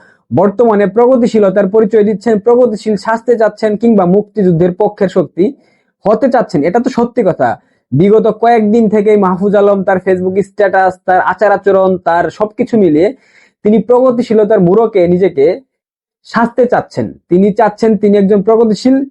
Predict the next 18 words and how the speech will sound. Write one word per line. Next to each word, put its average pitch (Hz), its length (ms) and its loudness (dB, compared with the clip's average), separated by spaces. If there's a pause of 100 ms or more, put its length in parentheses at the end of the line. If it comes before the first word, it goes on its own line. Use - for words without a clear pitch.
সেটা 185 160 0
মানুষ 175 260 2
বিশ্বাস 185 400 -2
করুক। 233 240 0 (420)
তিনি 196 180 2
শিবিরের 220 380 0
সাবেক 196 360 -2
সাথী 185 240 -4
না, 220 220 -2 (320)
সেটা 233 240 0
তিনি 240 200 2
প্রমাণ 247 360 0
করার 220 220 2
জন্য 170 180 0
উঠে 208 180 2
পড়ে 202 200 0
লেগেছেন। 160 460 0
কারণ 165 400 0